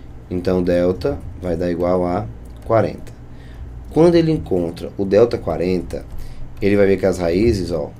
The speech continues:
menos B, então, menos quatro, mais ou menos raiz de quarenta, que é o delta,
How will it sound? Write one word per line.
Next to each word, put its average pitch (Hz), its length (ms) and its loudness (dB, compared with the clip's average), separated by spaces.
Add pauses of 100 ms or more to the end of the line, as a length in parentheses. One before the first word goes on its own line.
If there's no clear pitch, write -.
(680)
menos 95 400 2
B, 101 220 4
então, 90 280 -4
menos 87 380 -2
quatro, - 440 -2 (1040)
mais 113 520 4
ou 113 80 4
menos 92 760 -2 (560)
raiz 95 560 0
de 90 140 -6
quarenta, 87 720 -2 (240)
que - 100 -6
é 85 40 0
o 82 40 0
delta, 82 500 -2